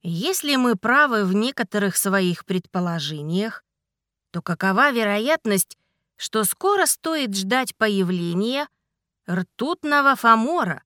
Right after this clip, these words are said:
Рой и Дин тут же повернулись ко мне с непередаваемыми выражениями на лицах. "Не надо пугаться", сказала я резко побледневшему Дину. "Я точно не беременна". "Я не пугался",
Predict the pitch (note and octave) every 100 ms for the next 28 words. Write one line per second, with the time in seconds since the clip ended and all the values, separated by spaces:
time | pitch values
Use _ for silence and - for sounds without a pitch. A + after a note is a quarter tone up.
0 | _ _ _ _ _ _ _ _ _ _
1 | _ - D#3 G3 A3 - F3+ F3 F3 C4+
2 | B3+ F3 _ _ _ _ - F4+ F4+ G#3+
3 | A#3+ A#3+ A#3 A#3+ B3 D#4 C4+ A#3+ - A3+
4 | A3+ C4+ D#4 - _ _ _ - - D#4+
5 | D#4+ - D4+ D4 C4 C4 A3+ G#3 F#3 F3+
6 | F3+ F3+ F3+ F3 F3 E3+ E3+ E3 E3+ E3+
7 | E3+ D#3 - E3 - _ _ _ _ -
8 | A#3 A#3+ F3 E3 E3 G3+ G#3 G3+ - G#3+
9 | _ _ _ - - A#3 A#3 G#3+ G#3 F#3+
10 | B3+ B3 _ - C4 C4 G#3 G3+ G#3 G3
11 | G#3+ A3+ G#3+ - A3 A3 G3 A3+ F3 D#3
12 | _ - F3+ B3 A#3+ A3 D#4 D#4+ D4+ C4+
13 | G#3+ A#3+ A3 F3 D#3 C3 _ _ _ _
14 | _ _ E3+ F3 F#3 G3 F#3 F#3+ F#3 A#3
15 | A#3 -